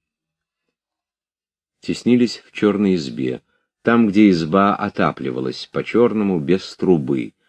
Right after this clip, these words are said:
Дым сначала застилал избу, а затем выходил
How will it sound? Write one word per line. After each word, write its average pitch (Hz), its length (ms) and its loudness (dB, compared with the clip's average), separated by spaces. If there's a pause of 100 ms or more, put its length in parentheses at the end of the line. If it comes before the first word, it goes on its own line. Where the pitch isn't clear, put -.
(220)
Дым 78 360 2
сначала 67 600 -6
застилал 64 580 -8
избу, 65 540 0 (320)
а 80 140 -2
затем 147 640 -2
выходил 87 800 -2